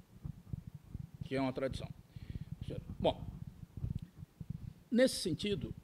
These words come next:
eu vim hoje com essa ideia de convocar vocês que podem fazer isso pra salvar os outros. E eu escolhi o, o tema obsessivo das partes do nada. Eu vou dizer pra vocês,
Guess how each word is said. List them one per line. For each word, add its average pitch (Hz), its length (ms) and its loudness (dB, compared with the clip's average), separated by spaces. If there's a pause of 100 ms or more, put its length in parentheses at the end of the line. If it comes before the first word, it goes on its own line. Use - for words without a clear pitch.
(260)
eu 208 140 12
vim 220 200 2
hoje 226 280 6
com 214 140 -2
essa 220 240 0
ideia 156 400 6
de 131 140 0
convocar 170 640 0
vocês 180 560 4
que 165 140 2
podem 196 380 4
fazer 139 320 2
isso 190 340 2
pra 165 200 0
salvar 160 340 4
os 151 160 2
outros. - 260 -4 (1120)
E 269 460 4
eu 240 200 6
escolhi 214 480 4
o, 220 60 6 (420)
o - 60 -6
tema 220 240 8
obsessivo 180 580 4
das 170 200 0
partes 185 340 2
do 151 120 4
nada. 123 360 6 (440)
Eu 180 140 8
vou 196 140 10
dizer 180 220 6
pra 185 140 2
vocês, 185 460 0